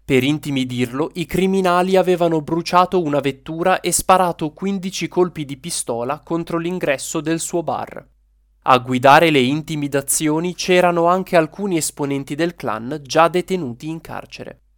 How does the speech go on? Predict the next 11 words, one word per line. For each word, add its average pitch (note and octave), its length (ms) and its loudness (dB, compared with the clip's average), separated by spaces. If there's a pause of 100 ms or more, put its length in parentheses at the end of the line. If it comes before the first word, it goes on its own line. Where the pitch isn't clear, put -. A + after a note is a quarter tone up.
(380)
Gli A#2+ 200 -2
ordini D#3+ 460 2
partivano E3+ 640 -2
direttamente E3+ 880 -2
dalle E3 300 2
celle, A2 480 -10
grazie D3+ 480 0
a C#3+ 80 2
telefoni F3 560 -4
cellulari D3+ 600 -2
clandestini. D3+ 880 -8